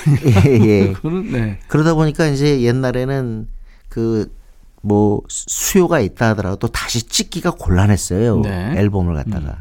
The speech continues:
Speaker 2: 근데 지금 뭐 음원 바로바로 되니까
Speaker 1: 음.
Speaker 2: 어, 순위가 아주 높습니다.
Speaker 1: 네.
Speaker 2: 그래서 지금 한 십 년에 걸쳐 십이월 한 첫째 주, 둘째 주 되면 캐롤이 순위에 등장해요.
Speaker 1: 어.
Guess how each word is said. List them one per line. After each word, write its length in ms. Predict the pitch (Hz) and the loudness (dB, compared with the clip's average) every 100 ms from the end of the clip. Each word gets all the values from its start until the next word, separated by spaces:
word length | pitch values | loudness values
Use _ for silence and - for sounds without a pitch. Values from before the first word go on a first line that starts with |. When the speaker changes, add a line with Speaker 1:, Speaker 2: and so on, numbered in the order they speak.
| - - | -14 -8
Speaker 2:
근데 120 | 202 | -6
지금 320 | - 190 196 | -4 -2 0
뭐 200 | 190 170 | 0 0
음원 300 | 160 165 151 - - - | 2 0 -2 -8 -18 -12
바로바로 360 | - 113 117 110 | -4 0 2 2
되니까 520 | 95 90 - 135 110 | -2 -2 0 0 0
Speaker 1:
음. 140 | 104 82 - - - - - | -2 -8 -16 -20 -20 -20 -8
Speaker 2:
어, 380 | 113 104 98 92 | -4 -2 -2 -4
순위가 580 | 90 - 185 160 123 113 | -4 -4 0 0 2 0
아주 160 | 80 95 | 0 -2
높습니다. 600 | 87 - 113 98 80 69 | -4 -4 -2 -2 -2 -4
Speaker 1:
네. 220 | 113 98 80 | -4 -4 0
Speaker 2:
그래서 280 | 113 131 | 2 2
지금 380 | 117 - 113 120 - - - - | -2 -2 0 0 -2 -12 -18 -8
한 140 | - | -4
십 240 | 143 - 220 | -2 0 2
년에 280 | 202 175 147 | 2 2 2
걸쳐 580 | 110 - 143 127 78 - - - | 2 2 0 2 0 -6 -20 -8
십이월 480 | - - 175 170 151 | -4 -2 2 4 4
한 280 | 151 165 - | 0 -2 -4
첫째 320 | - - 180 | -10 -8 -6
주, 160 | - 160 | -4 -4
둘째 300 | - - 117 | -6 -4 -4
주 120 | - | -2
되면 360 | 95 101 143 143 - - - | 0 2 0 -4 -14 -16 -12
캐롤이 580 | - 190 151 151 196 - | -2 0 2 0 -2 -6
순위에 420 | - - 233 233 170 | -4 0 2 2 2
등장해요. 520 | 104 95 85 82 73 | 0 -2 -4 -4 -2
Speaker 1:
어. 380 | 113 98 90 | 0 0 -4